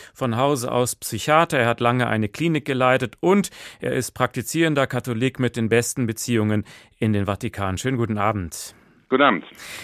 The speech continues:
Speaker 1: Werden Sie sich heute Abend auch das Aschekreuz in der Heiligen Messe holen? Geht das überhaupt online oder wie?
Speaker 2: Nee, nee, ich werde das physisch machen. Ich weiß aber gar nicht genau, wie, äh, wie das Kreuz auf meine Stirn kommt. Da bin ich mal gespannt, welche Lösungen die haben.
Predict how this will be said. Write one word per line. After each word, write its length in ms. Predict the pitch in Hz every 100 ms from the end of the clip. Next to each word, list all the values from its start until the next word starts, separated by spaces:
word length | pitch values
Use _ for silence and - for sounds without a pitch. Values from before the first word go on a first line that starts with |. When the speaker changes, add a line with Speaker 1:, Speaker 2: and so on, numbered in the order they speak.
| - -
Speaker 1:
Werden 260 | 131 175
Sie 80 | 170
sich 220 | 170 -
heute 240 | 165 160 -
Abend 340 | 147 165 -
auch 220 | 135 170
das 280 | 147 131 -
Aschekreuz 800 | 139 - 185 - 113 131 160 -
in 160 | - 151
der 160 | 135
Heiligen 420 | 117 135 123 123 113
Messe 280 | 117 160
holen? 220 | 151 170 120
Geht 180 | 120
das 140 | 180 -
überhaupt 540 | 180 143 165 185 -
online 520 | 120 143 165 202 214
oder 240 | 151 127 90
wie? 220 | 92 90 - _ _ _ _ - - - -
Speaker 2:
Nee, 140 | 165
nee, 100 | 208
ich 180 | 147 104
werde 300 | 135 143 143
das 200 | - 98
physisch 300 | 233 190 117
machen. 220 | 127 135
Ich 100 | 143
weiß 140 | 151 160
aber 140 | 151
gar 140 | 143
nicht 120 | 151 139
genau, 320 | 147 151 147
wie, 240 | 151 156
äh, 260 | - 139 127
wie 60 |
das 160 | 135 123
Kreuz 220 | - 190
auf 100 | -
meine 200 | 120 113
Stirn 280 | - 110 113
kommt. 160 | 127 135
Da 60 |
bin 140 | 123 131
ich 40 |
mal 120 | 127
gespannt, 400 | 120 - 127 143
welche 180 | 139 120
Lösungen 380 | 110 143 107 73
die 120 | 71
haben. 320 | - - -